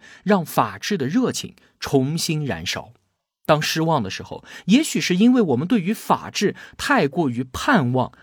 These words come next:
而产生的沮丧。看得见的东西不用去相信，看不见的才需要去相信。正因为我们经常看到不公平与不正义，才让我们对于公平和正义更加的向往。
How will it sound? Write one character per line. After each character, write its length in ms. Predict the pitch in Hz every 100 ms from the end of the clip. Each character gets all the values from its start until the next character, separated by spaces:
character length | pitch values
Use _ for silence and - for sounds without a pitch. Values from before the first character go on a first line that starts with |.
| -
而 180 | 131 151
产 340 | - 131 90
生 220 | - 139
的 140 | 139 120
沮 180 | -
丧。 280 | 85 - 92 _ - - -
看 280 | - 320 277
得 120 | 170
见 200 | - 156
的 80 | 113
东 200 | 98 113
西 260 | 117 - - _
不 160 | 135 147
用 180 | 269 185
去 160 | -
相 240 | 107 113 120
信， 200 | 123 - _ _
看 360 | - - 302 185
不 160 | 120 117
见 240 | 175 117
的 160 | - - - -
才 280 | - 123
需 480 | 117 - - 165 165
要 200 | 165 143
去 240 | 90 - 98
相 240 | - 107
信。 220 | 107 107 - _ - -
正 220 | - 339 247
因 160 | 262
为 80 | 262
我 140 | 185
们 120 | 110 127
经 240 | 226 254
常 220 | 247 123
看 220 | - 185
到 160 | 139 101
不 160 | - 190
公 260 | 196 208
平 240 | 202 120 127
与 80 |
不 220 | 95 - 131
正 260 | 285 190
义， 200 | 98 - - -
才 220 | - 135
让 200 | 147 196
我 120 | 156 101
们 120 | 110
对 140 | 170
于 140 | 123 120
公 260 | 208 214
平 200 | 202 131
和 160 | 123 -
正 200 | 233 190
义 220 | 113 73 - _ _
更 320 | 214 175 98
加 280 | - 117 113
的 100 | -
向 320 | - 131 80
往。 200 | - -